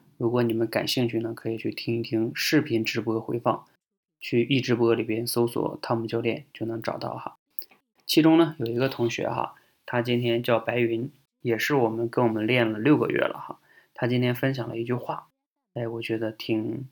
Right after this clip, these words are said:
让我有触动的哈，也挺欣慰的，挺开心的，很荣幸。所以我把，想把这句话呢，啊，作为一期节目来分享。他说了一句什么话呢？就像标题说的哈，他说呢，他感觉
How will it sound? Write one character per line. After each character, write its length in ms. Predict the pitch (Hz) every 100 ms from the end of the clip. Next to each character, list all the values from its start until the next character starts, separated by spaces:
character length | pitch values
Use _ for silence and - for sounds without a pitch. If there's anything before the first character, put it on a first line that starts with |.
| -
让 160 | - 113
我 100 | 117
有 100 | 117
触 200 | 117 -
动 200 | 123 -
的 80 | -
哈， 260 | - - 151 -
也 80 |
挺 340 | 117 - 117 120
欣 280 | - 160 170
慰 160 | 156
的， 180 | - 147
挺 160 | - 110
开 200 | - 113
心 200 | 120 120
的， 140 | - -
很 120 | 110
荣 240 | 107 113
幸。 220 | 117 156 - - - _
所 160 | -
以 40 | 117
我 60 |
把， 160 | 113 113
想 160 | 117 117
把 80 |
这 120 | 110 110
句 80 |
话 200 | 113 113
呢， 200 | 113 117 - _ _ _ _
啊， 280 | 117 123 131
作 140 | - 113
为 100 | 117
一 20 |
期 180 | - 110
节 220 | - -
目 140 | 117
来 120 | 110 113
分 200 | - 113
享。 160 | - - _ _ _ -
他 100 | 127
说 160 | 139
了 100 | 131
一 40 | 120
句 100 | 120
什 100 | 117
么 120 | -
话 180 | - 113
呢？ 240 | 113 117 -
就 100 | 117
像 220 | 113 113
标 180 | - 123
题 180 | 117 -
说 200 | - -
的 100 | -
哈， 160 | - - _ _ _ -
他 120 | 127
说 180 | 120 127
呢， 120 | 120
他 120 | 120
感 180 | 120 -
觉 300 | 120 113 117